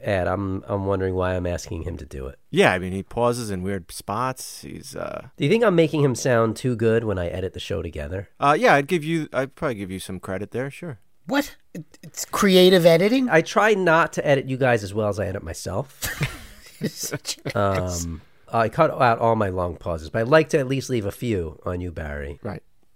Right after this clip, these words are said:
Speaker 1: Blandy, you're so brutal, so I really try and make you better.
Speaker 3: Is that true? Really?
Speaker 1: So you have a lot of thanking to do for this rise to stardom. You know how hard it is to make it all come together?
Speaker 2: Now,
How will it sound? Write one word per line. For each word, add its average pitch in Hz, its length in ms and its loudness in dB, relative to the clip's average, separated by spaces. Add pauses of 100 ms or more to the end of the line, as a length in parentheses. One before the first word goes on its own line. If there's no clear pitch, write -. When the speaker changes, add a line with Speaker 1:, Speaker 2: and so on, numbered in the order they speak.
(120)
Speaker 1:
Blandy, 113 800 2 (140)
you're 127 200 0
so 101 640 0
brutal, 139 380 2
so 110 140 -2
I 98 60 2
really 110 260 0
try 107 220 -2
and 95 120 -4
make 98 240 -6
you 87 200 -8
better. 120 340 -4
Speaker 3:
Is 127 80 -10
that 151 140 -2
true? 180 460 0
Really? 156 440 -2
Speaker 1:
So - 80 -6
you 127 160 2
have 147 80 6
a 135 80 4
lot 127 320 4
of - 80 -10
thanking 131 400 -6
to - 100 -12
do 80 320 -10 (100)
for - 120 -6
this 98 180 -6
rise 104 380 -4
to 113 80 -12
stardom. 120 580 -6
You - 80 -2
know 165 120 4
how 143 40 0
hard 131 220 4
it 156 120 0
is 180 380 -6
to - 140 -8
make 113 120 0
it 135 60 0
all 120 100 -2
come 123 220 -4
together? 117 400 -6
Speaker 2:
Now, 147 220 -4